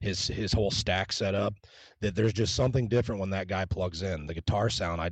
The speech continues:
I tell people it's like a Godzilla guitar. It's loud, it's aggressive, and I cannot think of a single person that sounds like that. You listen to Poison, you listen to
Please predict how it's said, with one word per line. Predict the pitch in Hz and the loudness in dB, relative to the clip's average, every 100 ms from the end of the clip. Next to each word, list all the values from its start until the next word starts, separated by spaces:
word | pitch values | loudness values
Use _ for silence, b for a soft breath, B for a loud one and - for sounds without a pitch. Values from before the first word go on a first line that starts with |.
| - | -6
I | |
tell | 92 110 | -2 0
people | 95 98 90 | 0 -2 -4
it's | 85 | -4
like | 92 | -4
a | 85 | -6
Godzilla | 78 95 95 85 95 85 | -4 -4 -4 -4 -4 -4
guitar. | 76 - 87 73 | -4 -2 -2 -2
It's | 71 - | -6 -6
loud, | 85 90 104 98 | -4 0 0 -2
it's | - | -6
aggressive, | 78 90 92 117 107 - B B B | -8 -4 -4 -2 -4 -6 B B B
and | 90 87 | -4 -4
I | |
cannot | 85 110 101 95 | -2 -4 -2 -4
think | - 107 | -2 -4
of | 98 | -2
a | 80 | -2
single | - 117 117 - | -2 0 2 2
person | 110 107 98 87 | 0 0 -2 -4
that | 85 | -4
sounds | - 95 98 92 | -2 0 -2 -4
like | 85 87 90 80 76 | -6 -4 -6 -10 -4
that. | 82 85 - - - B B B | -2 -2 -4 -12 -14 B B B
You | 139 | 4
listen | 143 - 107 | 6 4 0
to | |
Poison, | 110 - 120 113 104 107 104 - b b | 0 0 4 2 4 0 0 -4 b b
you | 127 | 4
listen | 117 - 95 90 | 4 4 -2 2
to | 87 80 | 2 2